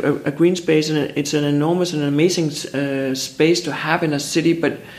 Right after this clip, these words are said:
you know, you would much, sometimes when,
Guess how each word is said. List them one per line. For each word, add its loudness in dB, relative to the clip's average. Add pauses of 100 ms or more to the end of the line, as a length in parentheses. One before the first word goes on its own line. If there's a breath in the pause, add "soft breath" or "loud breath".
(160 loud breath)
you 0
know, 4
you 4
would 0
much, 2 (560)
sometimes 0
when, 2